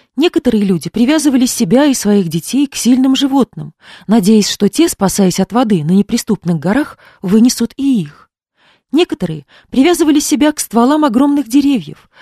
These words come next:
растущих на вершинах холмов и гор. Но, вырванные с корнем, они обрушивались в бушующие чёрные волны вместе с людьми. Места, обещавшие спасение, исчезали одно за другим.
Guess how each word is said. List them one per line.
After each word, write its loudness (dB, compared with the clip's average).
растущих -2
на 2
вершинах -2
холмов -2
и -2
гор. -6
Но, 2
вырванные 2
с -8
корнем, -2
они 0
обрушивались 0
в -10
бушующие 0
чёрные 2
волны 0
вместе -2
с -6
людьми. -4
Места, -2
обещавшие -2
спасение, -4
исчезали 0
одно 0
за -2
другим. -8